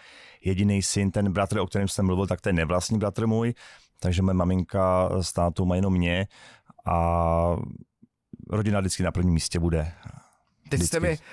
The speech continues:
Speaker 2: odpověděl vlastně a přitom možná jste si to neuvědomil na jednu z mých prvních
Speaker 1: Mhm.
Speaker 2: otázek v tom prvním bloku,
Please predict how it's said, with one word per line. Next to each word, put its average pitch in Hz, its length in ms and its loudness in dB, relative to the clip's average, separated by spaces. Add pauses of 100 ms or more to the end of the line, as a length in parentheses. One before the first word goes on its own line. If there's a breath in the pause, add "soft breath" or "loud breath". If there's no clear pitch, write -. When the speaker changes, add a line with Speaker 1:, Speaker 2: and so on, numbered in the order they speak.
(140 loud breath)
Speaker 2:
odpověděl 160 640 0
vlastně 143 400 0
a 117 160 -2
přitom 143 400 -4
možná 131 400 -2
jste 139 160 -6
si - 100 -6
to 135 120 -4
neuvědomil 123 540 0 (320 loud breath)
na 117 100 2
jednu 120 160 0
z 110 60 -2
mých 131 160 0
prvních 120 480 -2
Speaker 1:
Mhm. 107 140 0
Speaker 2:
otázek 101 440 0 (120)
v - 60 -8
tom 123 160 -2
prvním 120 300 0
bloku, 123 320 0